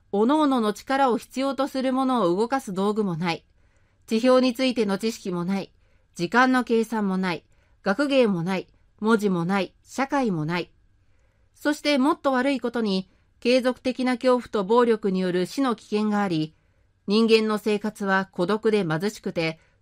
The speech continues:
辛くて残忍で短いでしょう、と言っているわけです。これは哲学書に書かれると分かりにくいのだけれど、メル・ギブソンの映画、マッドマックスツーや、その影響を受けた漫画、北斗の拳のような世界です。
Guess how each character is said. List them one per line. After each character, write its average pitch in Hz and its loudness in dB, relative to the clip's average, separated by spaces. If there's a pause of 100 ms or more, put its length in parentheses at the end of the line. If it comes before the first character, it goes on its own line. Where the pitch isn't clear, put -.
(120)
辛 240 2
く - -20
て 202 -4
残 233 2
忍 240 0
で 220 0
短 196 -2
い 277 -2
で 233 0
し - -8
ょ 214 0
う、 - -18
と 277 0
言 262 -2
っ - -8
て - -4
い 240 0
る 226 0
わ 220 -2
け 185 -6
で 143 -4
す。 - -16 (480)
こ 226 0
れ 240 0
は 240 0
哲 226 -6
学 285 0
書 294 -4
に 269 -2
書 233 -4
か 262 0
れ 277 0
る 247 -2
と 226 -4
分 185 -2
か 240 -2
り 262 0
に 262 0
く 277 -4
い 262 0
の 240 -2
だ 208 -4
け 202 -8
れ 185 -6
ど、 165 -2 (720)
メ 190 0
ル・ 240 4
ギ 262 0
ブ 247 0
ソ 220 -2
ン 202 0
の 196 0
映 214 0
画、 170 -2 (220)
マ 170 0
ッ - -4
ド 254 -2
マ 269 2
ッ - -2
ク - -20
ス - -20
ツ 214 -4
ー 208 2
や、 156 -2 (240)
そ - 0
の 262 4
影 294 4
響 277 2
を - 0
受 269 -4
け 233 -2
た 185 -4
漫 180 -4
画、 170 2 (240)
北 - 0
斗 - -4
の 247 0
拳 262 0
の 233 0
よ 254 2
う 247 0
な 214 -2
世 202 -12
界 180 -6
で 147 -6
す。 - -16